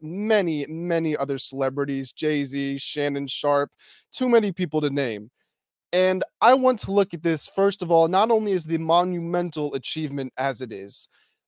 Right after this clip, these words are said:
we need to realize the enormity of what just happened. LeBron has scored over thirty-eight thousand points,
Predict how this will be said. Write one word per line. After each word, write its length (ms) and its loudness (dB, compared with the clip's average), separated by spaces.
we 440 2
need 420 -2
to 140 -4
realize 760 6
the 220 -2
enormity 920 2
of 160 -2
what 180 2
just 220 -6
happened. 440 -2
LeBron 380 4
has 160 -2
scored 500 4
over 280 0
thirty-eight 680 -2
thousand 560 -2
points, 520 -4